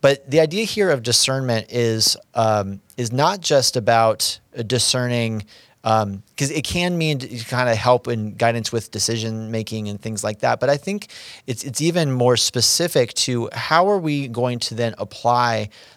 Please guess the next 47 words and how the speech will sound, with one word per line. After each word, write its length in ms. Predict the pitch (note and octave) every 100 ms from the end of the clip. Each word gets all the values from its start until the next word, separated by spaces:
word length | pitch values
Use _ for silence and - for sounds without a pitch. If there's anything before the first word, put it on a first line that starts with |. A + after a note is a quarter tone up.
| -
the 120 | A#2
love 380 | A2+ A#2 C3 A#2+
of 160 | G#2 F#2+
God, 480 | G2+ A2 F#2+ F2+ - _ _ _ _ -
uh, 360 | G#2 G2 F#2+ F#2+ - _ _ -
to 260 | - B2 F#2+
others 460 | D3 - - - -
in 140 | A#2+ A2
the 80 |
world. 400 | G2+ B2 - - - - - - -
Um, 380 | A#2 A2 G#2 - _ - -
so 460 | - - C3 A#2+ A#2
the 160 | C3 A#2+
word 260 | C3 E3+ D#3
itself, 480 | - C3+ C3+ - - -
it, 200 | A#2+ G#2+
it, 220 | B2 A#2+ - _ -
it, 220 | B2 A#2
it 180 | B2 G#2+
c-, 140 | - -
it 100 | B2+
can 220 | - D3
be 80 | C3+
translated, 680 | - C3 C3 A#2+ A#2+ A2+ G#2+
uh, 220 | G#2 G2+
in 120 | A2+ A2+
the 100 | A#2+
N 100 | A#2+
I 140 | A2+
V, 220 | G2+ A#2+
it 80 | A2
says 420 | - G#2+ G#2 G2
depth 440 | A2 G2+ A#2 A#2+ -
of 120 | G2+ -
insight 560 | A#2 A#2+ - E2+ E2
is 140 | G2 -
the 100 | G#2
way 140 | G2+
that 140 | G2
it 120 | G2 -
puts 240 | G2+ -
it. 80 | F#2+
And 80 | A#2+
I 80 |
think 160 | D#3+ A#3
that's 180 | C#4+ -
a, 220 | C3+ A2